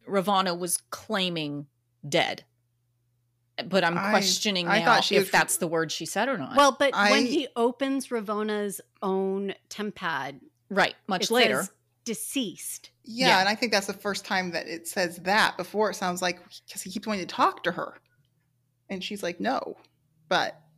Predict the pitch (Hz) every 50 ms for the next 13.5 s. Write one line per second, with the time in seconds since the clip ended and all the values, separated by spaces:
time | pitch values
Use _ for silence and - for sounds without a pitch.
0 | _ _ _ _ - - _ _ - _ _ - _ - 262 277 - 262 254 254
1 | 311 349 - 392 - 359 320 214 240 262 240 - - - _ _ - 269 262 240
2 | - _ - - - 277 269 247 226 262 240 226 226 254 285 - - 302 269 240
3 | 208 196 - - 214 202 196 - - 202 202 196 196 190 185 - - - - _
4 | _ _ - 220 208 - 208 196 190 180 180 175 - _ - - - - - 262
5 | 247 240 233 220 - - - _ _ - - - 202 196 190 190 196 196 196 196
6 | 196 190 - - - - 214 190 190 185 180 175 175 175 170 170 160 160 156 160
7 | _ _ _ _ _ _ _ _ _ _ _ _ _ _ - - 208 214 214 208
8 | 208 190 - - - 185 - - 180 170 170 - 190 185 175 - - 180 170 170
9 | 156 151 - - - - 180 156 165 - _ _ _ _ _ 202 185 165 160 156
10 | 151 _ 170 165 170 - _ _ - 190 175 175 160 165 160 - - 170 165 -
11 | _ _ - 170 170 170 165 170 170 165 165 - _ _ _ _ _ 190 175 -
12 | 175 170 165 160 156 - - _ - - - - - - - _ _ - - -
13 | 240 226 214 202 196 196 190 170 -